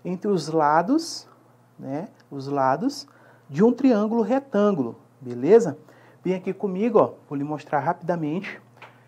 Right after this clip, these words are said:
Então, nesse caso, o que que acontece? Vou pegar aqui minha reguinha. O que que acontece? A gente vai ter um triângulo retângulo, né? Você já sabe que um triângulo retângulo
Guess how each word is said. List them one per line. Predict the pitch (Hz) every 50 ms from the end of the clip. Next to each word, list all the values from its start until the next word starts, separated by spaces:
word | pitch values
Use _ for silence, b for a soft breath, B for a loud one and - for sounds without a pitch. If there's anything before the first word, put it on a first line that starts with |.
| B B B B B B _ _ _ _
Então, | - 175 175
nesse | 190 247 294 285 285 -
caso, | - - 185 170 185 180 135 123 - - - - - _ -
o |
que | - - 196
que | - 220
acontece? | 202 208 - 226 220 214 - 147 127 120 - - - -
Vou | - - _ _ _ _
pegar | 156 156 143 147
aqui | 143 143 160
minha | 143 143 139
reguinha. | 147 208 202 180 196 208 285
O | - - - _ _ _ _ _ _ _ - - - - - - - - -
que | - 220
que | 214 233
acontece? | 226 - 240 226 226 - 143 127 127 - 156
A |
gente | 160 190 185 196
vai | 208 202
ter | 196 202 - 202 196 214 220 - - - _ _
um | 185 190
triângulo | 185 - 220 208 202 202 202 202 214
retângulo, | 208 220 247 247 - 220 214 208 185 120 - - - - _ _ _ _ -
né? | 131 127 143
Você | 156 165 - 170
já | 160 170 165
sabe | - 180 165 165 160
que | 165 - 165
um | 160
triângulo | - - 160 151 147 160 156
retângulo | 165 208 208 - 185 185 214 226 262